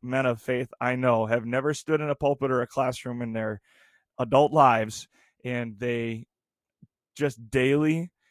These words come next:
and I don't wanna say routinely, but that is really what it is, um, walk with the Lord. Like, it is,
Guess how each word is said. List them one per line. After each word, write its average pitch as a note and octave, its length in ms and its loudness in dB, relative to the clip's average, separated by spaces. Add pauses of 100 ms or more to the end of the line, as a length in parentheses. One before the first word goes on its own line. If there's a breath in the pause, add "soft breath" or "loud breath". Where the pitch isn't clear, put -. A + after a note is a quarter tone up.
(180)
and C3 540 -6
I D3+ 80 -6
don't E3+ 100 0
wanna E3 160 2
say D#3+ 240 -2
routinely, C3 640 -4
but A#2 140 -6
that B2+ 160 0
is C3+ 220 0
really B2 160 -2
what A#2+ 180 0
it A2+ 80 -6
is, B2 380 -4 (420)
um, B2 340 -4
walk A#2+ 280 0
with D3 140 -4
the E3 80 -2
Lord. E3+ 360 0 (500)
Like, B2+ 160 0
it C3+ 140 4
is, C3+ 240 2